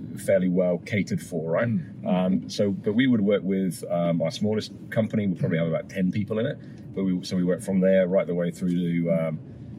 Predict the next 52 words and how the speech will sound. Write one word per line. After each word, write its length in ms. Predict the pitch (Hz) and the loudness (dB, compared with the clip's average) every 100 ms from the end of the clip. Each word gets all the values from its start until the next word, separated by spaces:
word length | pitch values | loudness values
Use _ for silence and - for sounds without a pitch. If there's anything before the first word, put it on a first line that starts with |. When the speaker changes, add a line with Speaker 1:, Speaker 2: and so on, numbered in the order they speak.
| - - - - | -14 -14 -12 -8
Speaker 1:
I 40 | |
don't 420 | - - - - | -8 -6 -8 -8
know, 80 | - | -10
uh, 140 | - - | -10 -10
Fletcher 280 | - 80 | -10 -6
Building, 400 | 85 87 85 85 | -2 0 0 0
Silver 240 | 82 92 85 | 0 0 -2
Fern 220 | 85 82 | -2 -2
Farm. 340 | - 87 85 | 0 0 0
So 200 | 82 92 | 0 0
they're 100 | 85 98 | 0 0
Speaker 2:
Wow. 60 | 87 | 0
Speaker 1:
the 60 | |
bigger, 260 | 82 87 87 - - | 0 -2 -2 -6 -10
bigger 180 | - 143 | -4 -2
Speaker 2:
Big 80 | 127 | 0
Speaker 1:
players 340 | - - 110 | 2 2 2
Speaker 2:
boys, 80 | 92 | -2
eh? 40 | 127 - | -6 -6
Speaker 1:
we 100 | 82 92 | -4 -2
Speaker 2:
Yeah. 80 | |
Speaker 1:
play 100 | 175 | 0
with. 180 | - - | -2 -4
Yeah. 80 | - - - | -8 -10 -10
Speaker 2:
And 100 | 107 | -4
what 60 | 107 | -2
does 100 | 123 | -2
your 120 | 120 | -4
team 200 | - 123 | -4 -6
look 140 | 131 - | -6 -8
like? 240 | - - - - - - - - - | -8 -10 -12 -14 -12 -12 -12 -12 0
Speaker 1:
Uh, 220 | 120 120 135 | 4 6 6
we're, 80 | |
so 140 | 127 156 | 2 2
we're 80 | 123 | 4
quite 220 | 143 107 | 4 2
small. 440 | 113 120 180 143 | 4 4 4 2
Um, 300 | 113 104 104 | 2 4 2
there's, 480 | 104 104 98 85 - | 2 2 0 -2 -6
uh, 240 | 92 95 95 | -4 -4 -2
eight 220 | 104 - | -2 0
of 140 | 110 | 0
us. 340 | 151 165 - - - | 0 -2 -6 -8 -4
Uh, 280 | 92 92 90 - - | 0 0 -2 -6 -8
we, 600 | 104 98 95 95 92 90 - - - - - - - - - - | -2 2 2 2 2 0 -2 -8 -12 -12 -12 -12 -10 -8 -8 -8
I, 260 | - 587 | -8 -6
I'd 180 | 226 - | -6 0
like 120 | 147 | 0
to 60 | - | 0
think 200 | 110 98 | -2 0
we're 80 | 98 | 2
all 160 | 98 | 0